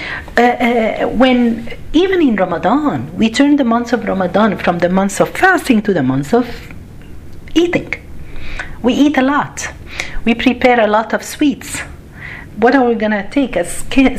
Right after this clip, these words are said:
desserts after we eat? So eating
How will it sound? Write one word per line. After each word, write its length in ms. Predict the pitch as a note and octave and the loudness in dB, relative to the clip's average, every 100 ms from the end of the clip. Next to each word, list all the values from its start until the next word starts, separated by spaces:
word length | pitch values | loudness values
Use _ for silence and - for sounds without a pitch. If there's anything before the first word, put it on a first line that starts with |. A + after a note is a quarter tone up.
| - | 0
desserts 600 | G3+ F#3+ D#4 E3+ - - - - | 2 2 2 0 -4 -8 -6 -2
after 340 | E3+ - D#3+ | 0 0 -2
we 140 | D#3+ - | -2 2
eat? 420 | C4 B3+ - - - - - - - - | 2 2 -2 -10 -12 -14 -16 -14 -16 -16
So 300 | - C4 A#3+ - - - - - - - - - | 0 2 2 -6 -16 -14 -14 -14 -16 -16 -18 -2
eating 580 | D4+ G4 G4 F#3 G3 | 0 2 2 2 0